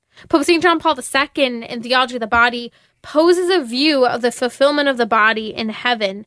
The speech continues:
as a body and soul union. And I'll tease out what that is a little further. In the beatific vision, we understand that we're united with God. We experience the vision of God. Totality, we're consumed in the totality of our body and soul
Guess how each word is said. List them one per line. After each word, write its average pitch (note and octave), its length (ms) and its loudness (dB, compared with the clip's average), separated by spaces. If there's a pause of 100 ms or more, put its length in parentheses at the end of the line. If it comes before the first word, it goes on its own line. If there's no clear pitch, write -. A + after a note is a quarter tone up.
(320)
as B3 140 0
a B3+ 60 -2
body C4 440 2
and D#4+ 140 -2
soul B3 260 0
union. A#3 600 -6 (420)
And C4+ 80 -4
I'll D#4 220 0 (260)
tease F#4 320 2
out E4 180 2
what C#4 140 0
that A#3 220 -2
is A#3+ 160 0
a B3 40 2
little A3 240 -2
further. D4 540 -2 (240)
In C#4 100 2
the C#4+ 60 4
beatific D#4+ 540 0
vision, C4 440 0
we A#3+ 120 -2
understand A#3+ 680 -2 (200)
that B3+ 140 0
we're C4+ 160 4
united B3+ 600 -2
with A#3 180 -8
God. F#3+ 360 -2
We A#3 160 -6
experience C4 580 -4
the A#3+ 200 -2
vision B3 540 0
of G#3+ 220 -8
God. F#3+ 440 -2 (520)
Totality, D4 880 -2
we're A#3+ 160 -4
consumed B3+ 720 -6
in A#3 40 -8
the A#3 60 -6
totality B3 560 -2
of A#3+ 100 -6
our G#3+ 100 -4
body A3+ 360 -2
and A3 100 -12
soul A#3+ 460 -2